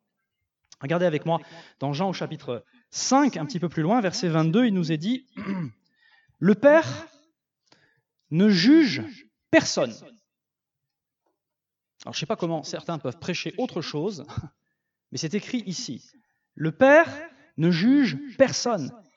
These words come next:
mais il a remis tout jugement au Fils, afin que tous honorent le Fils comme ils honorent le Père.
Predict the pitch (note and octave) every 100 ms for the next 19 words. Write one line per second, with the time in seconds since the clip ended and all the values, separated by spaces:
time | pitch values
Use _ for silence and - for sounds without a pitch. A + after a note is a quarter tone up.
0 | _ D3 F#3 F3+ G#3 F3+ F3 D4 C4 C#4+
1 | C#4 _ _ - E4 F4+ B3 C4 G#3 G#3+
2 | G3+ G#3 D#3+ D3 - F4 - D#4+ - -
3 | - _ _ _ _ _ _ _ _ _
4 | _ - F3+ B3 A3 G3+ D4 G4 - C4+
5 | A#3+ G#3+ G3+ D#4+ F4 B3+ A3+ G3+ G#3+ G#3
6 | F#3 E3+ D#4 G#3 C3+ - -